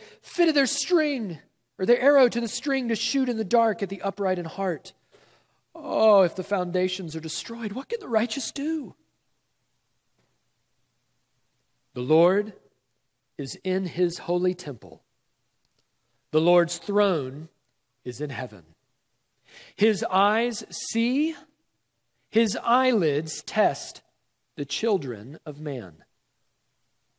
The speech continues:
The Lord tests the righteous,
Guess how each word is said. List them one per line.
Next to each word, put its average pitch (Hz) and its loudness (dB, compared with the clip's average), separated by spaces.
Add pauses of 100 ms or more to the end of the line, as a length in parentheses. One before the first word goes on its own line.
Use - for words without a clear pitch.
(580)
The 127 -6
Lord 170 4
tests - -6
the 165 -4
righteous, 175 -2